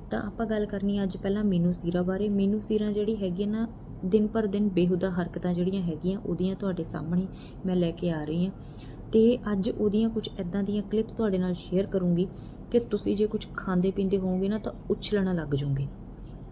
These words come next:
ਇੱਦਾਂ ਦੀਆਂ ਵੀਡੀਓਜ਼ ਉਹਦੀਆਂ ਤੁਹਾਡੇ ਸਾਹਮਣੇ ਰੱਖੂੰਗੀ। ਇੱਕ ਵਲੌਗ ਤੋਂ ਜਿਹੜੀ ਸੀਗੀ, ਮਤਲਬ ਇੱਕ ਚੈਨਲ ਤੋਂ ਉਹਦੀ ਇਹ ਜਿਹੜੀ ਸੀਗੀ ਕਮਾਈ ਉਹਨੂੰ ਘੱਟ ਪੈਣ ਲੱਗ ਗਈ। ਦੋ ਤਿੰਨ ਚੈਨਲ ਮੈਡਮ ਨੇ ਬਣਾ ਲਏ ਆ, ਠੀਕ ਹੈ ਜੀ।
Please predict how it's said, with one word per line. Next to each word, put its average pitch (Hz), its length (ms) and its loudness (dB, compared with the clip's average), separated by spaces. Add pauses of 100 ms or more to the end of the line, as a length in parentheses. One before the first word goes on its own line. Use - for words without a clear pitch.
ਇੱਦਾਂ 190 300 2
ਦੀਆਂ 190 180 2
ਵੀਡੀਓਜ਼ 180 300 2
ਉਹਦੀਆਂ 180 240 0
ਤੁਹਾਡੇ 185 180 0
ਸਾਹਮਣੇ 170 300 -2
ਰੱਖੂੰਗੀ। 143 380 -2 (540)
ਇੱਕ 220 240 2
ਵਲੌਗ 220 300 4
ਤੋਂ 208 140 0
ਜਿਹੜੀ 208 480 0
ਸੀਗੀ, 185 320 0
ਮਤਲਬ 202 360 2
ਇੱਕ 202 220 -2
ਚੈਨਲ 190 400 0
ਤੋਂ 190 140 -2
ਉਹਦੀ 190 300 0
ਇਹ 202 60 2
ਜਿਹੜੀ 190 200 2
ਸੀਗੀ 196 260 -2
ਕਮਾਈ 175 400 2
ਉਹਨੂੰ 196 160 0 (100)
ਘੱਟ 185 140 -4
ਪੈਣ 170 260 0
ਲੱਗ 165 140 -4
ਗਈ। 185 80 0
ਦੋ 180 260 0
ਤਿੰਨ 190 220 0
ਚੈਨਲ 180 340 0
ਮੈਡਮ 175 280 0
ਨੇ 185 140 2
ਬਣਾ 156 320 -2
ਲਏ 165 220 2
ਆ, 214 60 -4 (500)
ਠੀਕ 196 200 4
ਹੈ 208 80 6
ਜੀ। 226 180 2